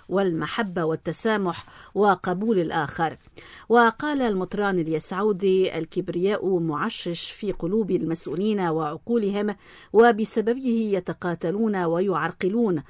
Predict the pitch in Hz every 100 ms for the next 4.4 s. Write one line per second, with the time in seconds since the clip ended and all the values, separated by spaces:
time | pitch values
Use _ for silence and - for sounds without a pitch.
0 | - - 165 170 156 - 226 165 - 160
1 | 185 208 226 185 185 185 - - - 220
2 | 208 - - 294 247 233 196 190 - 269
3 | 208 160 - - - 208 190 180 180 226
4 | 196 185 185